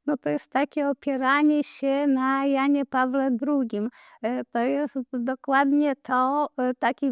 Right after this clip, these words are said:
przekręt podobny, tylko może na mniejszą skalę u Rydzyka, e, jak przekręt ze Świątynią Opatrzności Bożej, bo nie wiem, czy wi-, widzowie nasi wiedzą, że na Świątyni Opatrzności Bożej,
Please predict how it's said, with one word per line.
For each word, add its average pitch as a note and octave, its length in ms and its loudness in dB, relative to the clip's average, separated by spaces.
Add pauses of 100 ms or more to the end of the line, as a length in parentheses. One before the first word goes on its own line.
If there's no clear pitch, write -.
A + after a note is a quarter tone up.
(180)
przekręt D#4 680 -2
podobny, C#4 760 0 (300)
tylko C4+ 280 -2
może C4+ 280 0
na C4 120 -2
mniejszą C#4+ 600 0
skalę C#4 520 -2
u B3 120 0
Rydzyka, B3 760 0 (360)
e, A3 120 -4
jak B3+ 260 0
przekręt C#4+ 640 0
ze C4 80 -4
Świątynią C4 680 -4
Opatrzności D4 760 -4
Bożej, G#3+ 440 -2
bo A#3 120 -4
nie C4+ 180 4
wiem, A#3+ 260 0
czy C4+ 200 -2
wi-, B3 160 0
widzowie C4 520 0
nasi B3 420 -2
wiedzą, A3 520 -2 (380)
że B3+ 680 -2
na B3 140 -2
Świątyni D4 560 -2
Opatrzności C4 720 -4
Bożej, A#3 680 -2